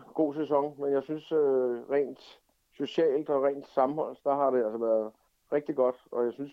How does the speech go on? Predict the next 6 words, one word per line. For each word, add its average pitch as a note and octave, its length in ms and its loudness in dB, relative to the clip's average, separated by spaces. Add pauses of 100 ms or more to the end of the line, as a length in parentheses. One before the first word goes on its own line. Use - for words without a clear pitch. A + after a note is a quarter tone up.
pigerne C#3+ 300 0
har, A2+ 280 0 (640)
har B2+ 80 -4
løftet F#3 340 0
sig. F3+ 160 -2 (580)
Øh, A#2 800 0